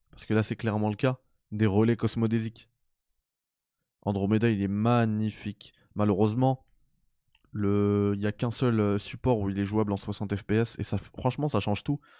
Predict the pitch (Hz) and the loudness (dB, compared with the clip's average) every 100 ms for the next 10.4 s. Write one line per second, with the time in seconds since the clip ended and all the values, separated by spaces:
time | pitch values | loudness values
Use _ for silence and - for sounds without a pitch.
0 | - - _ - - 117 113 104 101 101 | -20 -20 _ -16 -2 2 4 4 4 4
1 | 101 101 98 98 98 90 - - - 87 | 4 2 0 -2 -6 -8 -12 -14 -6 -4
2 | 65 - 85 92 - 110 - 110 95 92 | -4 -8 -12 -12 -4 -2 -2 -4 -4 -2
3 | 95 90 - 123 - - 113 110 - 101 | 0 0 -2 -6 -4 -2 0 -2 -4 -6
4 | 98 - 120 - 92 - _ _ _ _ | -6 -6 -6 -6 -12 -14 _ _ _ _
5 | _ _ _ _ _ - - 117 110 104 | _ _ _ _ _ -20 -4 0 2 2
6 | 120 - - 113 - 143 _ _ _ _ | 0 -2 0 0 0 -6 _ _ _ _
7 | - 110 107 - - 127 151 139 - 120 | -2 -2 0 -2 0 0 0 -4 -4 -2
8 | 117 127 - - 107 104 104 104 110 - | 0 0 -2 -4 0 2 2 0 -2 0
9 | 98 - - 120 - 123 107 101 104 101 | -2 -2 -4 -2 0 0 -2 -4 -6 -6
10 | - 104 123 - | -2 -2 -2 -8